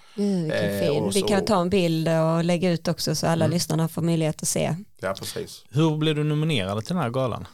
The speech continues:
Speaker 2: Det är ju, det var ju liksom, det är ju, det är ju barn, det var ju barn och ungdomar från hela Sverige som hade nominerat mig, eh, till detta där som jag har träffat många barn och ungdomar, inte bara nere i, från Skåne, utan det var barn och ungdomar från hela vårt avlånga land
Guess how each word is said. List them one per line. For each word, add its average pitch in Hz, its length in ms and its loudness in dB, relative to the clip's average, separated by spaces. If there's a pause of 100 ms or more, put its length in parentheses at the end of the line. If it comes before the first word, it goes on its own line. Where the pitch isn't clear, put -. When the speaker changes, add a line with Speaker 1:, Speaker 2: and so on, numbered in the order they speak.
(120)
Speaker 2:
Det 113 100 -4
är 117 80 -2
ju, 104 200 -4
det 104 140 -4
var 110 160 -4
ju 107 180 -4
liksom, 101 260 -6
det 107 80 -6
är 107 100 -4
ju, 98 160 -6
det 107 100 -8
är 107 40 -4
ju 104 80 -4
barn, 95 500 -4
det 120 60 -8
var 113 80 -4
ju 107 60 -2
barn 101 260 -4
och 95 60 -4
ungdomar 98 420 -4
från 90 200 -10
hela 101 280 -6
Sverige 87 340 -6
som 92 180 -10
hade 98 160 -8
nominerat 95 560 -6
mig, - 240 -12
eh, 104 300 -10
till - 280 -12
detta 101 280 -10
där 95 120 -8
som - 120 -14
jag 92 60 -10
har 90 60 -10
träffat 92 380 -10
många 104 200 -6
barn 85 240 -6
och 85 60 -12
ungdomar, 82 220 -10
inte 90 140 -10
bara 87 260 -8
nere 90 280 -12
i, 101 300 -10
från - 180 -12
Skåne, 92 440 -8
utan - 180 -10
det 117 60 -8
var 123 120 -8
barn 104 220 -6
och 101 60 -6
ungdomar 101 300 -8
från - 160 -12
hela 107 280 -10
vårt - 200 -14
avlånga 90 380 -8
land 101 300 -10